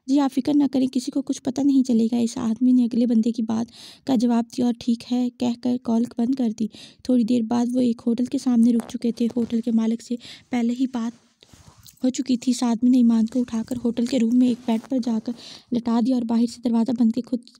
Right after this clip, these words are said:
खुद चला गया। थोड़ी देर बाद जब ईमान को होश आया तो वो रूम में अकेली नहीं थी। हारिस एक चेयर पर बैठकर इसके होश में आने का इंतज़ार कर रहा था।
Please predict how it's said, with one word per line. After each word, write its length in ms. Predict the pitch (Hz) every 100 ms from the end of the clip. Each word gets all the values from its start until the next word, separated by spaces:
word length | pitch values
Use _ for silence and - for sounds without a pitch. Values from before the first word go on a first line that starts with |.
| -
खुद 160 | 269 254
चला 300 | - 247 247
गया। 180 | 233 214 _ _ _ _ _ _ _ - - - - _ -
थोड़ी 140 | 302
देर 180 | 240 262
बाद 180 | 240 262
जब 140 | 262 -
ईमान 200 | 254 254
को 120 | 254 254
होश 280 | 254 254
आया 140 | 240 233
तो 100 | 254
वो 60 |
रूम 160 | 240 240
में 120 | 247
अकेली 280 | 247 233 262
नहीं 200 | 269 247
थी। 220 | 247 240
हारिस 320 | 233 240 240
एक 180 | 254 233 -
चेयर 200 | 247 240
पर 140 | 240
बैठकर 380 | 226 233 233 262
इसके 300 | 240 233 262
होश 260 | 226 233 -
में 60 | 247
आने 140 | 226
का 120 | 233
इंतज़ार 340 | 240 233 240 247
कर 200 | 262 240
रहा 160 | 226
था। 140 | 214